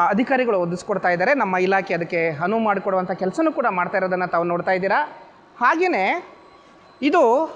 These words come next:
ಇಲ್ಲಿ ಸಿದ್ದೇಶ್ ಅನ್ನೋನು ಸಿ ಎನ್ ಸಿ ಟರ್ನಿಂಗಲ್ಲಿ ಕೆಲಸ ಮಾಡ್ತಾ ಇದ್ದಾನೆ. ಇದು ಸಿನಿಮರಿಕ್ ಕಂಟ್ರೋಲ್, ಇದು ಬಿ ಎಫ್ ಡಬ್ಲ್ಯೂ ದಿಂದ ಪರ್ಚೇಸ್ ಮಾಡಿದ್ದೇವೆ.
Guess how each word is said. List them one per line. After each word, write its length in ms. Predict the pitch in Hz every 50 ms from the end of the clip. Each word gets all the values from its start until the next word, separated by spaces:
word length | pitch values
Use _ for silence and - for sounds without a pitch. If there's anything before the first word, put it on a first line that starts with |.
| - 240
ಇಲ್ಲಿ 180 | 277 277 269
ಸಿದ್ದೇಶ್ 460 | 262 - 269 220 220 320 339 320 -
ಅನ್ನೋನು 680 | 294 269 277 277 277 311 320 262 220 226 262 294 - - - - - - - - - - -
ಸಿ 60 | 320
ಎನ್ 140 | 349 349 330
ಸಿ 100 | 349 294
ಟರ್ನಿಂಗಲ್ಲಿ 560 | 240 240 233 254 285 320 330 302 302 294 294
ಕೆಲಸ 340 | 302 - - 220 202 202 262 254
ಮಾಡ್ತಾ 260 | 240 226 220 214 220
ಇದ್ದಾನೆ. 380 | 214 196 196 196 247 294 - -
ಇದು 540 | 220 269 294 370 359 277 240 262 294 294 302 -
ಸಿನಿಮರಿಕ್ 320 | - 311 311 294 277 269 -
ಕಂಟ್ರೋಲ್, 400 | 226 190 165 170 156 127 113 110 - - - - - - -
ಇದು 140 | 220 220 247
ಬಿ 140 | 202 208 254
ಎಫ್ 180 | 302 302 285
ಡಬ್ಲ್ಯೂ 260 | 262 262 262 269 269 262
ದಿಂದ 160 | 262 247 254
ಪರ್ಚೇಸ್ 400 | 240 - 220 202 - 269 - 247
ಮಾಡಿದ್ದೇವೆ. 580 | 226 226 214 190 196 196 226 302 302 - -